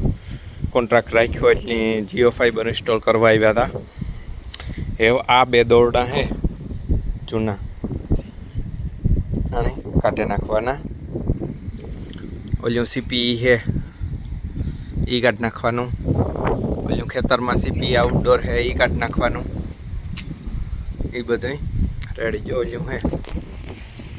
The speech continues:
જો આ એ રહ્યું, એને કાઢી નાખવાનું એમ. ને ગામમાં ભરતમામાને વાળી રાખ્યું, એને કાઢી નાખવાનું. અને મારા પાસે અટાણે ટેન્ડાના ઓ વન પાંચસો મીટરના બે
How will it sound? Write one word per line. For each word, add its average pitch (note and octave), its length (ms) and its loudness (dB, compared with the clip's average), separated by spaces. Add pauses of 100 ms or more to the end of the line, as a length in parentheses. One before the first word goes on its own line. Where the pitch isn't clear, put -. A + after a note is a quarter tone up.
(800)
જો G#2+ 160 6
આ G#2 120 4 (680)
એ A#2 140 10
રહ્યું, G#2 220 2 (340)
એને A#2 120 4
કાઢી A2 260 4
નાખવાનું G2+ 460 0
એમ. G2 100 -8 (920)
ને G#2+ 120 -2
ગામમાં A#2+ 380 4
ભરતમામાને A#2 580 2
વાળી A#2 260 6
રાખ્યું, A2 360 2 (240)
એને A#2+ 220 2
કાઢી G#2 240 0
નાખવાનું. - 420 -6 (1400)
અને A2 180 0
મારા B2 240 6
પાસે B2 340 6
અટાણે B2 580 4 (680)
ટેન્ડાના B2+ 580 6
ઓ B2+ 180 4 (120)
વન C3 280 6 (600)
પાંચસો B2+ 320 2
મીટરના B2+ 440 2
બે C3+ 160 4